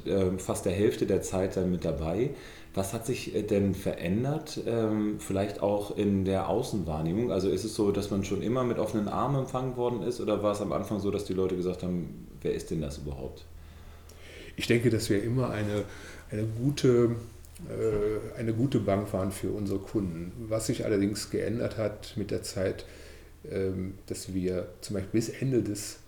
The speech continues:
Speaker 2: letzten Jahrhunderts Steiler Missions Sparinstitut hießen. Das heißt, unsere Firmierung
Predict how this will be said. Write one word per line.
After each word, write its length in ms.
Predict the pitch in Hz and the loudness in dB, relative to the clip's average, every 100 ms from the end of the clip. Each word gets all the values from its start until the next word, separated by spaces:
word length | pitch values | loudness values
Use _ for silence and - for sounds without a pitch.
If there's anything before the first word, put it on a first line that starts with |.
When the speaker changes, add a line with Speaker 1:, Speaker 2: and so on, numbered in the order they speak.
| - | -4
Speaker 2:
letzten 320 | 104 104 - | -2 -2 -4
Jahrhunderts 580 | 113 95 101 117 107 - | -2 0 0 0 0 -2
Steiler 380 | - - 101 107 | -6 -2 0 0
Missions 480 | 101 95 - 95 95 | 0 -2 0 0 -2
Sparinstitut 1080 | - - 87 101 98 - - - - - - - - - - - | -6 -6 -4 -4 -4 -8 -10 -10 -10 -10 -16 -18 -20 -20 -20 -12
hießen. 360 | 85 - - | -10 -8 -8
Das 200 | 85 - | -10 -8
heißt, 220 | 90 82 - | -8 -8 -8
unsere 260 | 90 90 - - - - | -6 -6 -6 -12 -20 -20
Firmierung 800 | - - 85 92 120 117 123 127 | -8 -4 0 2 2 4 2 0